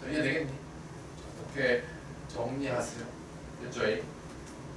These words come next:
근데 샌드위치 정리 언제 필요한 거야? 뭔가 직접 연산이 잘 안 될 때 써먹어야 되겠죠, 그죠?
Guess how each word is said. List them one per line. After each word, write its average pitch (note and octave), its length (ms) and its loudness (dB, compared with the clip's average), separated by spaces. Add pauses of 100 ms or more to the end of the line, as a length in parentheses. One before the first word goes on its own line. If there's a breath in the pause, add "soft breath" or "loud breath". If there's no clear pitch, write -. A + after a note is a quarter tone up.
(840 loud breath)
근데 D3+ 220 8
샌드위치 A3+ 240 10
정리 A#3+ 220 12
언제 F3+ 280 12
필요한 - 260 12
거야? - 360 12 (520)
뭔가 - 480 12 (400)
직접 A3 360 12
연산이 F#3+ 320 12
잘 A3 160 12
안 C#3+ 160 10
될 D#3+ 180 12
때 E3 100 12
써먹어야 D#3 440 12
되겠죠, C#3 320 2
그죠? - 240 -2